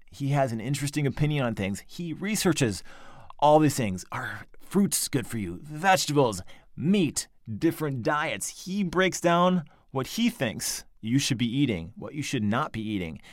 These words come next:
And he even admits, as a world-renowned researcher, where he got things wrong. So make sure to subscribe, share, review the podcast,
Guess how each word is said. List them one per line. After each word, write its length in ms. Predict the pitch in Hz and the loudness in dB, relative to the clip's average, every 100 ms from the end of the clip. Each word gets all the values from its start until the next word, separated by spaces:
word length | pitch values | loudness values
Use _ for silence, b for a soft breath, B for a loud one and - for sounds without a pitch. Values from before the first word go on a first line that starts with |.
| B | B
And 140 | 107 | -8
he 340 | 104 - 127 117 | -8 -8 -10 -10
even 360 | 131 170 165 170 | -8 -2 0 0
admits, 520 | 113 107 135 165 - - | 0 0 0 0 -4 -6
as 180 | 113 104 | -6 -4
a 80 | 95 | -4
world-renowned 800 | 95 117 127 113 113 113 107 87 | 0 4 4 4 2 2 0 0
researcher, 600 | 101 - 139 - 123 - b b b | -2 -2 -6 -6 -8 -8 b b b
where 520 | 95 113 110 147 151 143 | -10 -6 -6 -6 -8 -8
he 180 | 120 | -8
got 380 | 104 107 104 107 _ | -4 0 0 0 _
things 520 | - 95 90 101 90 78 | -12 -6 -2 -2 -4 -2
wrong. 400 | 101 - 64 - B B B B | -2 -2 -8 -16 B B B B
So 120 | 135 | 6
make 180 | 180 220 | 6 8
sure 140 | 202 | 6
to 60 | 170 | 6
subscribe, 720 | 135 - 170 160 151 151 127 - | 4 2 10 12 12 8 2 -10
share, 680 | - - 170 160 160 151 - | -6 2 6 8 8 4 0
review 420 | 120 117 113 196 | 0 2 4 4
the 80 | 147 | 4
podcast, 720 | 143 123 120 135 131 127 - | 4 2 4 4 4 4 -2